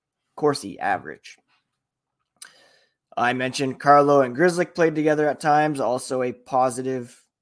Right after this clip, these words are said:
result there. He did play with, uh, Derek Forbort as well, a hundred minutes of ice time. Forbort and Carlo,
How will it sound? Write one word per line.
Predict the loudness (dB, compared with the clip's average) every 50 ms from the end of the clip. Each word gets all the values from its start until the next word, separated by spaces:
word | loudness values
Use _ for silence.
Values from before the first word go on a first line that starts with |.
| _ _ _ -8
result | -6 -6 -4 -2 -2 -2 -2 -4 -4
there. | -4 -2 0 0 0 0 -2 -6 -10 -20 -20 -20 _ _ _ _ _ _ _ -10
He | -4 -2
did | 0 -2 -2 -2
play | -6 -2 0 2 4 4 4 2
with, | 2 2 2 2 2 0 -4 -14 -20 -20 _ _ _ _ _ _ _ _ _ _ _ _ _ _ _ _
uh, | -12 -10 -10 -8 -8 -10 -12 -14 _ _ _ _ _ -4
Derek | -2 0 0 -2 -4
Forbort | -8 -14 -6 -2 -2 -2 0 0 0 0 0 0 -2 -4
as | -12 -12 -12 -10
well, | -6 -2 0 0 0 0 -4 -8 _ _ _ _ _ _ _ _ -20
a | -16 -6
hundred | -4 -2 -2 0 -2 -4 -4 -12 _ -14
minutes | -10 -8 -8 -6 -8 -8 -8 -10
of | -6 -4
ice | -4 -4 -4 -6
time. | -6 -6 -6 -6 -6 -6 -8 -12 _ _ _ _ _ _ _ _ _ _ _ _ _ _ _ _ _ _ _ -2
Forbort | 0 0 0 2 0 -2 -2 -2
and | -6 -12 -6
Carlo, | -4 -2 0 0 0 0 0 -2 -4